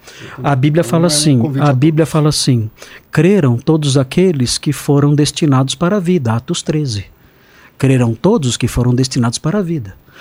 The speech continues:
Speaker 2: O apóstolo Paulo, quando ele pregou em, em, em Atenas, não, em Atenas, em At-, não, em Corinto,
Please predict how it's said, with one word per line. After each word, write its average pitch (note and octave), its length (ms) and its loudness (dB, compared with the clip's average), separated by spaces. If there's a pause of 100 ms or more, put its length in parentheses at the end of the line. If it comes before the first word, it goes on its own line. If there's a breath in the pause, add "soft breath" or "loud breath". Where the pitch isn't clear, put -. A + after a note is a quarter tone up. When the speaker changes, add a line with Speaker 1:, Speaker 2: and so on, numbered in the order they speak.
(280 loud breath)
Speaker 2:
O C3+ 100 2
apóstolo C3 500 0
Paulo, E3+ 580 -4
quando C3 200 2
ele B2+ 120 2
pregou B2+ 500 0
em, A2+ 280 -4 (140)
em, A2 760 -6 (100)
em A#2 360 -2
Atenas, D3+ 840 -2
não, B2 180 -2
em A2+ 60 -4
Atenas, C#3+ 320 -8 (560 soft breath)
em D3 80 2
At-, C#3 180 -4
não, B2+ 200 0
em B2 60 2
Corinto, C3+ 600 0